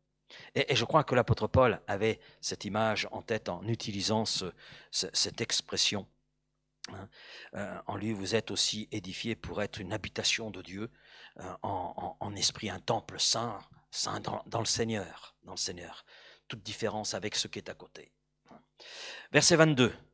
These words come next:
Verset vingt-deux. <clears throat> Une habitation de Dieu en esprit. Le Saint-Esprit, depuis le jour de la Pentecôte, habite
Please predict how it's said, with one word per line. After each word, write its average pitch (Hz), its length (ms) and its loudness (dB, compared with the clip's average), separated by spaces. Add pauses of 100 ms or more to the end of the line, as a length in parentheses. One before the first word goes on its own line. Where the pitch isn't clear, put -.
(160)
Verset 113 240 -2
vingt-deux. 113 580 4 (680)
<clears throat> - 180 -8 (2500)
Une 117 120 4
habitation 147 580 8
de 120 120 4
Dieu 123 340 4
en 123 140 6
esprit. - 680 0 (1200)
Le 95 100 0
Saint-Esprit, - 960 2 (1800)
depuis 104 200 0
le 120 80 8
jour 117 160 4
de 110 60 8
la 107 100 8
Pentecôte, 107 520 0 (140)
habite 117 300 -4